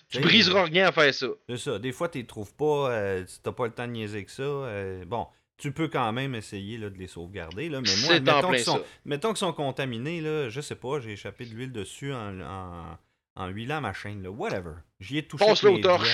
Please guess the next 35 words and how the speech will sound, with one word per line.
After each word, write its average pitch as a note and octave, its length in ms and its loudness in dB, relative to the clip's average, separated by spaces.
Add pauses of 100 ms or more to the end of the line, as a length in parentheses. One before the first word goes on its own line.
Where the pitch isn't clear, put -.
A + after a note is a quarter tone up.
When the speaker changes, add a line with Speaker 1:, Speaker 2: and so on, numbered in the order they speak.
(120)
Speaker 2:
doigts. - 40 -20 (800)
Speaker 1:
Passe-le F#3 200 4
aux D#3+ 60 4
torches. - 460 0
Speaker 2:
Ouais, C3 160 0
mais C#3+ 60 -2
si A#2 120 -10
j'ai A#2 100 -6
pas C3+ 140 -4
de - 60 -16
torche, E3 320 -2
prends-tu B2 260 -8
un B2 80 -4
lighter D3 420 -2
ou D#3 80 -2
ben, B2 140 -4 (100)
euh, G#2 320 -4
je - 40 -16
fais G#2+ 120 -12
quoi ? D3+ 180 -8
Speaker 1:
Ah A3+ 220 10
oui, G3 140 12
pas, F3+ 340 10
euh, - 40 8
écoute, G#3+ 280 4
tu - 100 -8
peux F3+ 80 -4
même, G#3+ 220 6 (480)
et C3+ 100 0
tu - 80 -4
peux A3+ 140 10
même C4+ 100 4
les A3 100 8
faire G#3+ 200 8
bouillir, A#3+ 580 4